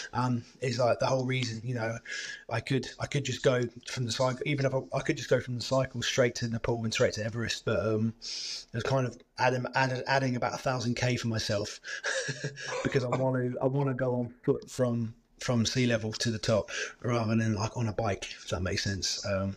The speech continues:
but it's all, yeah, it's still lots of stuff in the air, but, um,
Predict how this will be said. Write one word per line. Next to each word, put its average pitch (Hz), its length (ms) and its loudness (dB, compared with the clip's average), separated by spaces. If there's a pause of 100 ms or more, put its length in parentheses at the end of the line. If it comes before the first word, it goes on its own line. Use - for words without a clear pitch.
(140)
but 101 200 0
it's - 160 -2
all, 113 180 0
yeah, 104 220 2
it's - 180 -8
still 180 160 4
lots 160 240 0
of 143 80 -2
stuff 135 220 2
in 117 80 -4
the 113 140 -2
air, 107 120 -10 (420)
but, 117 200 6
um, 113 180 4